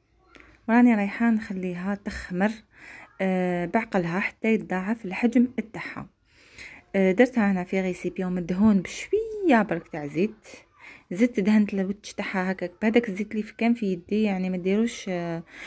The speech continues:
كونتيتي كبيره. غطيوها بكيس غذائي وخليوها تخمر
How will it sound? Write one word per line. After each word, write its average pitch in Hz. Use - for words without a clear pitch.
كونتيتي 180
كبيره. 175
غطيوها 226
بكيس 180
غذائي 165
وخليوها 208
تخمر 226